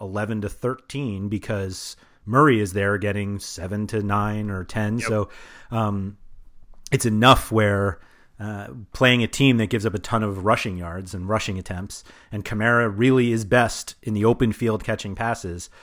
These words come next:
Speaker 1: that seventy-eight hundred, even against the Panthers, is, like, not low enough for me to be like, "Yes, I want that in my lineup," when I can pay two hundred more for Ezekiel Elliott, at least on DraftKings.
Speaker 2: Yeah.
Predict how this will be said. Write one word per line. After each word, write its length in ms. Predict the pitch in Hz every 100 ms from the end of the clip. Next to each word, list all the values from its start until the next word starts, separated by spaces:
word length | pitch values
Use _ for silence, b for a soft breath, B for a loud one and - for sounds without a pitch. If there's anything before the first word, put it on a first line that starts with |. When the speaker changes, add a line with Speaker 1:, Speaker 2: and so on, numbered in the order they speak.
| B B B
Speaker 1:
that 380 | - 104 101 -
seventy-eight 520 | - 131 123 123 120
hundred, 560 | 104 127 107 107 104 101
even 260 | 127 135 135
against 280 | 131 123 -
the 60 |
Panthers, 540 | - 113 113 92 90 87
is, 100 | 90
like, 200 | 92 92
not 360 | 95 98 85 _ _ -
low 280 | 110 113 104
enough 200 | 95 -
for 140 | 107
me 220 | 101 98
to 120 | 92 92
be 120 | 98
like, 180 | 90 113
"Yes, 240 | 107 -
I 80 | 98
want 360 | 95 98 95
that 280 | 101 104 101 B B B
in 80 | 104
my 100 | 98
lineup," 440 | 107 139 120 104
when 100 | 117
I 80 | 107
can 100 | 110
pay 140 | 107 107
two 320 | - 160 131
hundred 340 | 117 110 95
more 220 | 104 98
for 120 | - 95
Ezekiel 400 | 90 90 90 80
Elliott, 320 | 80 - - _ _ _ _ _ _ _ _ _ - -
at 180 | -
least 160 | 113 95
on 100 | 87
DraftKings. 200 | 87 131
Speaker 2:
Yeah. 180 | 135 135